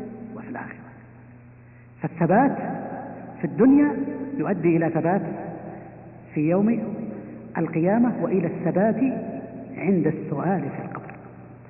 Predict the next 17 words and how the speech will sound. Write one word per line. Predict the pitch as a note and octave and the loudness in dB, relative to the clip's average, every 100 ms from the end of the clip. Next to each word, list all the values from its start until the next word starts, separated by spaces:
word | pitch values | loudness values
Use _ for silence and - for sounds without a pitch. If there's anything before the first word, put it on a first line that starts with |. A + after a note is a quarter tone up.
| - - - - - - | -20 -20 -20 -20 -12 -4
وسؤال | E3+ F#3+ G#3+ F#3 | -2 0 2 4
منكر | F#3+ F3+ D#3 | 4 2 2
ونكير | D3+ D#3 - B3 - | 2 2 0 -2 -2
أيضا | D#3+ - - - - - - | -2 -2 -6 -10 -12 -10 -2
ورد | D#3+ D3+ | -2 0
عن | D3+ | 2
النبي | D3 D#3+ D3+ | 2 2 0
صلى | D3 | -2
الله | C3+ | -4
عليه | B2 | -4
وسلم | G3 A3 | -2 0
أنهما | C#3+ E3 D#3+ D3+ | 2 4 4 2
يسألان، | D3 D3+ E3+ B3 | -2 -4 -2 -2
كما | G#3 C3 - | -2 -4 -4
سبق | D3+ C#3+ - | -6 -6 -6
قبل | E3 C#3+ | -6 -6
قليل | - C3+ E3+ | -8 -4 -4